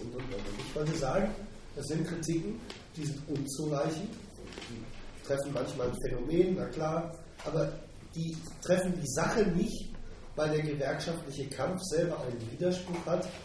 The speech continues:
der letztlich keinen, äh, keinen anderen Inhalt haben kann als einen ausgesprochen arbeiterfeindlich.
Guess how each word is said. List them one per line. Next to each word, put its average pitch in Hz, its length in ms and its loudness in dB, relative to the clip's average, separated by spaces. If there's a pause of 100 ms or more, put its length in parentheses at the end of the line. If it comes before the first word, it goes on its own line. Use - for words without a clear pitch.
(320)
der 131 80 2
letztlich 170 680 0
keinen, 147 400 0
äh, 127 320 0 (920)
keinen 151 220 4
anderen 165 320 4
Inhalt 196 260 6
haben 156 240 2
kann 165 220 2
als - 240 -2
einen 151 280 0
ausgesprochen 143 800 -4
arbeiterfeindlich. 113 960 -2